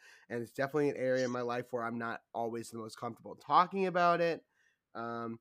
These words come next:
I, <laughs> a couple of episodes ago when we were, uh, my, my aunt started listening through these episodes, and, uh, we're, I think we were on the, I can't remember which episode, but, you know, one episode where we were talking about certain sex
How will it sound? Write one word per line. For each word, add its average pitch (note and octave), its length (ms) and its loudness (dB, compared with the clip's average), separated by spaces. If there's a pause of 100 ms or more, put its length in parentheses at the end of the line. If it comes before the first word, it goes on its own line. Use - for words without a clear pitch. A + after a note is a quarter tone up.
(160)
I, B2 200 -4 (300)
<laughs> - 300 -14
a C3+ 100 2
couple D3 240 4
of A#2+ 80 4
episodes C3+ 380 0
ago B2 240 2
when A#2+ 240 -2
we A#2 100 -2
were, A2 300 -4 (260)
uh, A2+ 240 -2
my, G#2+ 200 -4 (100)
my B2+ 160 -2
aunt C3 340 -4
started B2 240 -4
listening A#2+ 300 -8
through B2 140 -8
these A2 200 -12
episodes, A2 680 -12 (280)
and, A2+ 180 -8
uh, G#2+ 320 -6
we're, A2+ 240 -6 (240)
I - 40 -16
think - 180 -10
we A#2 80 -6
were A2 120 -4
on A2 320 -8
the, G#2 360 -14 (1900)
I A2+ 40 -14
can't B2+ 220 -6
remember A2+ 220 -6
which A2 200 -6
episode, G#2+ 400 -10
but, A#2+ 160 -4 (320)
you E3 60 4
know, C3+ 140 2 (140)
one E3 160 6
episode D#3+ 380 4
where C3+ 160 2
we C3+ 80 0
were C3 60 -2
talking B2+ 300 -2
about A#2+ 300 -4
certain B2 240 -6
sex - 460 -12